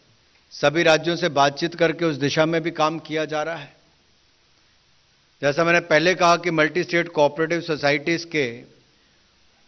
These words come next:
कुछ उदाहरण ऐसे भी आते थे जहां पे कुप्रबंधन report होता था या चुनाव नहीं होता था,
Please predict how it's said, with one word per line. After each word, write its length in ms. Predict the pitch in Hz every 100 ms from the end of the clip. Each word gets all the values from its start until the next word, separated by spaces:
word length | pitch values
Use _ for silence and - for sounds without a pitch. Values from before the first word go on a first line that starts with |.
| _
कुछ 200 | 190 196
उदाहरण 360 | 190 170 175 196
ऐसे 260 | 185 185 190
भी 140 | 185
आते 260 | 175 165 180
थे 100 | 185
जहां 220 | 160 160
पे 140 | 170
कुप्रबंधन 680 | - 175 175 170 165 170 170
report 340 | 160 160 165
होता 300 | 156 151 160
था 120 | 160
या 120 | 160 156
चुनाव 420 | 151 147 160 165
नहीं 160 | 170
होता 320 | 156 151 160 151
था, 440 | 147 147 151